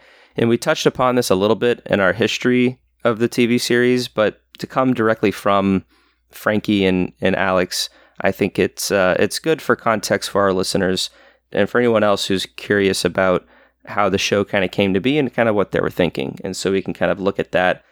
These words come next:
to inform us on the different decisions that they've made to create this Silver Timeline. So Alex says, "The Silver Timeline is a unique vision of the Halo universe that contains and embraces many key elements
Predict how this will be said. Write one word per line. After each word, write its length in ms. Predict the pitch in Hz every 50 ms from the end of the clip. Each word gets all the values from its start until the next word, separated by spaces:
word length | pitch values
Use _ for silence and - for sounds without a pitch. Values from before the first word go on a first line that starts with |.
| _ _ _ _ _ _ _ -
to 320 | - 120 110 107 98 - 104
inform 520 | 104 104 - - - 117 107 101 104 98
us 260 | 95 95 - - -
on 460 | 104 98 92 92 92 92 92 92 - _ -
the 100 | - 101
different 400 | - - 98 92 - - 98 -
decisions 520 | 101 104 - 175 160 139 120 120 113 98
that 120 | 104 95 -
they've 180 | 95 98 92
made 300 | 98 95 95 92 92 90
to 400 | - - - 95 92 90 92 90 -
create 440 | - - 110 107 101 104 98 - -
this 160 | 92 90 -
Silver 320 | - 92 87 85 - 80
Timeline. 560 | - - - 85 80 78 78 69 58 - 123 - _ _ _ _ _ _ _ _ _ _ _ _ -
So 140 | - 123
Alex 320 | 113 117 139 143 135 135 -
says, 220 | - 127 123 113
"The 80 | 117 113
Silver 280 | - 147 156 160 160
Timeline 460 | 156 - - 143 139 135 131 131 131 123
is 160 | 117 98 -
a 40 | 104
unique 380 | 107 107 107 110 120 120 -
vision 680 | 110 95 - 120 110 110 104 113 113 110 107 107 120 - -
of 180 | - 110 90
the 60 | 98
Halo 280 | 98 - 113 107 104 98
universe 600 | 92 92 101 104 110 98 123 127 127 127 - -
that 220 | - 110 101 -
contains 600 | - 107 104 - - - 127 127 127 127 127 120
and 140 | - - 117
embraces 800 | 110 107 92 - 107 107 107 104 - - 107 104 104 98 98 -
many 300 | 107 110 110 117 120 120
key 340 | 117 - - 120 110 107 -
elements 640 | - 104 104 107 104 95 90 90 85 - - -